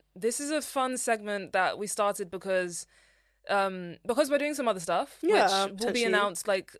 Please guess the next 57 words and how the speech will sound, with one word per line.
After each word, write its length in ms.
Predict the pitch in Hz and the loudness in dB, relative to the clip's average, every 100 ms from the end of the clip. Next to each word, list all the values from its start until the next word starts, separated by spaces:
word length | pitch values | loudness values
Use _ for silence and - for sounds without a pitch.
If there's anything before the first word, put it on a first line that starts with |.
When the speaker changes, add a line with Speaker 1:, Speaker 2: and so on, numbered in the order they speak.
| - | -4
Speaker 1:
on 160 | 208 | -2
our 80 | 196 | -2
social 280 | 180 196 196 | -4 -6 -4
media 200 | 185 175 | -2 -2
if 160 | 185 - | -4 -8
you 100 | 190 | -4
don't 140 | 180 | -2
Speaker 2:
Mm-hmm. 80 | 208 | -2
Speaker 1:
follow 140 | 196 | -2
us 100 | 175 | -2
over 140 | 185 170 | -4 -4
there, 220 | 160 170 | -2 -2
so 120 | 202 | -4
go 140 | 170 175 | -6 -6
check 200 | 180 147 | -4 -6
that 100 | 170 | -4
out. 180 | 160 202 | -2 -2
Speaker 2:
Mm-hmm. 100 | 196 - - - | -4 -8 -8 -2
Speaker 1:
But 100 | 269 | 0
we 100 | 285 | 0
thought 200 | 349 370 | 2 2
it's 160 | 269 | 2
fun 240 | - 269 262 | -2 -2 -2
to 80 | 214 | -6
just, 160 | 214 | -6
like, 280 | 214 175 170 | -4 -6 -4
dive 400 | 202 202 196 175 | 0 2 0 -4
deep 260 | 165 196 - | -8 -8 -8
into 320 | 202 190 - | -8 -6 -6
the 140 | 180 175 | -4 -4
history 380 | 185 - 185 | -4 -8 -4
of, 120 | 175 160 | -4 -4
like, 240 | 160 - _ _ | -6 -8 _ _
magazine 680 | - 190 202 196 180 220 226 | -8 -2 0 0 -2 -2 -2
covers 380 | 220 170 - 196 | -4 -6 -4 -4
Speaker 2:
Mm-hmm. 80 | 185 | -2
Speaker 1:
because 440 | 202 214 196 165 - - | -4 -4 -6 -8 -12 -18
they 400 | 73 170 220 359 | -18 -8 -4 -2
were 160 | 370 | -2
wild 640 | 226 160 170 262 220 143 - | -4 -8 -8 -4 -4 -4 -8
back 200 | 156 165 | -12 -12
in 80 | |
the 60 | 151 | -14
day. 300 | 143 123 214 - | -8 -6 -8 -8
Speaker 2:
They 160 | 208 208 | 0 2
Speaker 1:
When 100 | 196 | 4
I 40 | |
say 200 | 185 175 | 4 2
Speaker 2:
were 160 | 180 175 - | 0 -4 -2
Speaker 1:
back 180 | 226 254 | 0 0
in 80 | |
the 60 | 240 | 2
day, 220 | 175 226 | 4 4
I 80 | 254 | 4
Speaker 2:
wild. 20 | 226 | 2
Speaker 1:
mean, 180 | 233 | 0
like, 200 | 208 196 | -2 -4